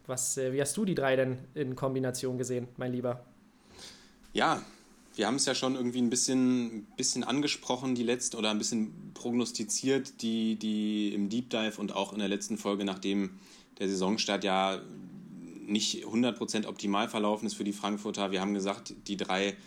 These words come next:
Speaker 2: oder allgemein die Achse da vorne muss sich ein bisschen einspielen. Weiß ich jetzt nicht, ob sie das jetzt schon komplett getan haben, aber es waren auf jeden Fall sehr viele starke Ansätze zu sehen. Kamada mit zwei Vorlagen.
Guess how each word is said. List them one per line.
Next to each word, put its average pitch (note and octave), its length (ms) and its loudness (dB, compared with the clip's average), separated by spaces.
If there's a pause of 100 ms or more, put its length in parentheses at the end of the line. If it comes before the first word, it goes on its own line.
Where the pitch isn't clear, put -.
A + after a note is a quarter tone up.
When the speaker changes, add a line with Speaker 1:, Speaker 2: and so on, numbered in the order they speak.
(200)
Speaker 2:
oder F#2 220 0
allgemein F#2 480 0
die F#2 140 0
Achse - 240 -2
da F#2 100 0
vorne F#2+ 300 0
muss F#2+ 180 0
sich G2 140 -6
ein F#2+ 80 -2
bisschen G2+ 240 -2
einspielen. G#2 640 2 (480)
Weiß G#2+ 220 2
ich A#2+ 80 0
jetzt A#2+ 160 2
nicht, A#2 120 0
ob A2+ 120 -6
sie A#2 100 4
das A2 180 4
jetzt G#2+ 140 0
schon A2+ 160 2
komplett A#2 320 0
getan A2+ 400 0
haben, A#2 260 2
aber G2+ 320 2
es G2+ 140 -4
waren G2+ 200 2
auf G2+ 120 -4
jeden G#2 160 2
Fall G2 260 0
sehr G2 220 0
viele G#2+ 240 0
starke G2+ 380 -2
Ansätze A2 420 0
zu G#2 160 -2
sehen. G#2 240 2
Kamada G2+ 460 0
mit G2 160 0
zwei G2 220 0
Vorlagen. G2 640 0